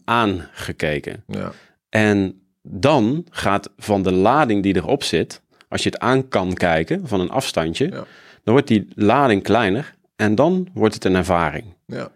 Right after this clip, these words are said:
Speaker 1: En dan wordt het wijsheid.
Speaker 2: That's it.
Speaker 1: En dan kun je er iets mee doen.
Speaker 2: Heel mooi. En dat, w-,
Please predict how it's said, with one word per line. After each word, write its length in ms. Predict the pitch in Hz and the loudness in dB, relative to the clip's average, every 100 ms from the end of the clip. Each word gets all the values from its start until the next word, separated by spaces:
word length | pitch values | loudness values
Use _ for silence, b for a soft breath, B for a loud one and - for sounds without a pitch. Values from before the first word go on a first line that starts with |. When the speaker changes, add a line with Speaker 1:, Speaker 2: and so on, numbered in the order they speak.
| _ | _
Speaker 1:
En 80 | 98 | 0
dan 100 | 101 | 2
wordt 140 | 98 | 2
het 100 | 90 | 2
wijsheid. 580 | 85 80 78 - - - _ _ | 2 0 0 -4 -10 -12 _ _
Speaker 2:
That's 200 | - 107 | -6 -4
it. 180 | - 147 - | -4 -8 -6
Speaker 1:
En 140 | 95 | 0
dan 100 | 113 | 0
kun 120 | 104 | 2
je 60 | 92 | 0
er 60 | |
iets 120 | 87 - | 0 -4
mee 120 | 78 | -6
doen. 200 | 71 73 _ | -8 -14 _
Speaker 2:
Heel 200 | 104 90 | 0 2
mooi. 340 | 101 120 87 | 4 4 2
En 160 | 76 90 - | 0 -2 -4
dat, 140 | 98 101 | -4 -4
w-, 80 | 98 | -2